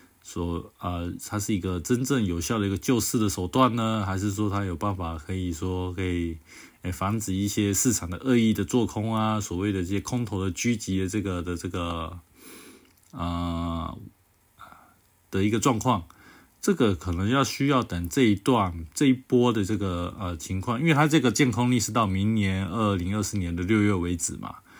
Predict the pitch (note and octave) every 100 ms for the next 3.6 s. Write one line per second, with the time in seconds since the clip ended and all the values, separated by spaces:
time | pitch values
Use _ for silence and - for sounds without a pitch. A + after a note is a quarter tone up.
0 | - - - B2+ A2+ A2+ A2 F2+ G#2 A2+
1 | A2+ F#2+ F2+ F#2+ F#2 F#2+ F2+ F2 F#2 F2+
2 | G2 E2+ E2 D#2+ F2+ F#2 - D#2 E2+ F#2
3 | G#2 A#2 C#3+ C#3 C#3